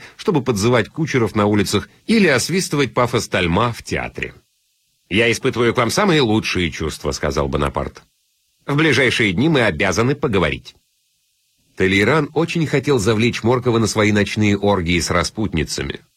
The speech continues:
но этот чудак предпочитал скромные забавы. Аркадий Иванович чувствовал, что Англия сознательно шла на разрыв Амьенского мира, а Бонапарт бушевал перед Уитвортом тоже не бескорыстно.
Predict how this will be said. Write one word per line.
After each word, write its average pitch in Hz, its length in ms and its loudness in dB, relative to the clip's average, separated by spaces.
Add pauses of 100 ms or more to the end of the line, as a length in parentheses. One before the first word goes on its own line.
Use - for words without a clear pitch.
(160)
но 151 120 4
этот 226 300 2
чудак 180 380 0
предпочитал 151 600 0
скромные 107 540 2
забавы. 71 460 -2 (640)
Аркадий 104 400 0
Иванович 135 380 2
чувствовал, 151 580 -2
что 117 240 0
Англия 127 420 2
сознательно 107 760 0
шла 98 240 0
на 101 100 0
разрыв 92 380 0
Амьенского 92 560 0
мира, 98 340 0 (200)
а 107 140 0
Бонапарт 107 560 2
бушевал 110 520 0
перед 101 260 -2
Уитвортом 101 560 0
тоже 120 260 0
не 85 120 0
бескорыстно. 80 640 -2